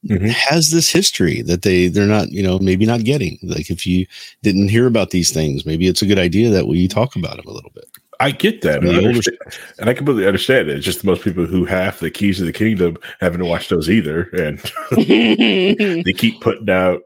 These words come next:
Speaker 1: useless junk that we're gonna have to step over and forget about it for thirty years.
Speaker 3: Or, or, or they'll
Speaker 2: The problem with
Speaker 3: remake,
Speaker 2: the people with the
Speaker 3: or they'll remake one of the old one things you're talking about, but they'll remake 'em in a bad way.
Speaker 1: Mm-hmm.
Speaker 2: Here's the problem. The,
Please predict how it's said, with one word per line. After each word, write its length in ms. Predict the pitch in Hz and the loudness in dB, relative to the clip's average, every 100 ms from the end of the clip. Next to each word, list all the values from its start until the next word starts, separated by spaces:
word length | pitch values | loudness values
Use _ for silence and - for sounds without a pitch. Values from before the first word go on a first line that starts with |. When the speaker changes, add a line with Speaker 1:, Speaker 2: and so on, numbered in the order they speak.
| - | -4
Speaker 1:
useless 380 | 98 - 90 | -2 0 -2
junk 320 | - 104 98 95 | 0 0 0 0
that 80 | 85 | 0
we're 100 | 90 | 0
gonna 80 | |
have 80 | 90 | 0
to 80 | 82 | -4
step 320 | - 104 95 | -2 0 0
over 240 | 90 82 85 | -2 -2 -4
and 120 | 82 | -2
forget 260 | 92 82 117 | -2 0 0
about 280 | 78 78 | 0 -4
it 140 | 78 71 | -4 -8
for 100 | 80 | -10
thirty 300 | - 73 73 | -10 -10 -8
years. 520 | 71 - 302 381 - - | -2 -2 -2 -8 -10 -2
Speaker 3:
Or, 100 | 156 | 2
or, 280 | 151 147 170 | 2 2 4
or 140 | 156 | 2
they'll 220 | 170 151 | 4 2
Speaker 2:
The 60 | 139 | 2
problem 20 | |
with 20 | |
Speaker 3:
remake, 440 | 156 165 175 233 180 | 0 0 0 0 0
Speaker 2:
the 60 | 135 | -2
people 240 | 151 135 | -2 2
with 120 | 117 | 2
the 80 | 160 | 2
Speaker 3:
or 60 | 202 | 2
they'll 140 | 214 | 4
remake 400 | 208 190 180 196 | 2 2 0 0
one 100 | 170 | -2
of 40 | 160 | -2
the 120 | 151 | -2
old 280 | 147 175 175 | 2 2 2
one 220 | 151 143 | -2 -4
things 280 | 156 156 147 | -2 -4 -4
you're 80 | 131 | -6
talking 360 | 175 175 175 | -2 -2 -2
about, 400 | 135 135 127 104 - - | -4 -2 -2 -4 -14 -8
but 80 | |
they'll 120 | 156 143 | -4 -2
remake 300 | 135 156 156 | 0 0 -2
'em 80 | 151 | -4
in 80 | |
a 60 | 123 | -4
bad 280 | 123 123 123 | -4 -4 -6
way. 280 | 120 110 110 _ 104 | -8 -12 -14 _ -6
Speaker 1:
Mm-hmm. 340 | 120 101 113 - _ - - | -4 -2 -4 -6 _ -6 0
Speaker 2:
Here's 160 | 135 156 | 2 2
the 60 | 131 | 0
problem. 240 | 95 69 - | -2 -4 -6
The, 300 | 101 - 82 | -6 -6 -12